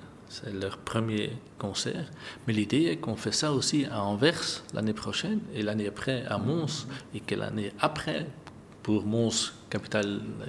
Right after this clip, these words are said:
culturelle européenne, on aura un grand chœur, où,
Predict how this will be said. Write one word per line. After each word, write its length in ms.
culturelle 600
européenne, 640
on 120
aura 220
un 140
grand 300
chœur, 440
où, 280